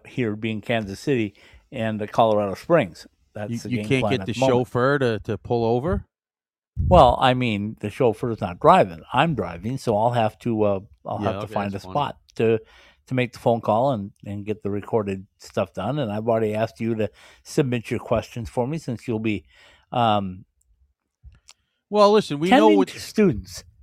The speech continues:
Speaker 1: <laughs>
Speaker 2: we, we already know one of the questions. And look, again, we don't really know.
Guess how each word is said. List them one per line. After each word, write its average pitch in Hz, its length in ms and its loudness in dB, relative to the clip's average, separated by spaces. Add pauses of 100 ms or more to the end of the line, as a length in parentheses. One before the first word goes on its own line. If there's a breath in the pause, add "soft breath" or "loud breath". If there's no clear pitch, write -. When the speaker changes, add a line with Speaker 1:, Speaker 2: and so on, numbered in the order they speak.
(280)
Speaker 1:
<laughs> - 440 -12
Speaker 2:
we, 160 120 0
we 180 200 0
already 185 280 2
know 147 180 0
one 123 240 -4
of 113 60 -8
the 107 80 -12
questions. 104 680 -14
And 127 320 -12
look, 170 340 -12
again, 190 380 -2
we 233 160 -2
don't 220 340 2
really 180 440 0
know. 151 540 2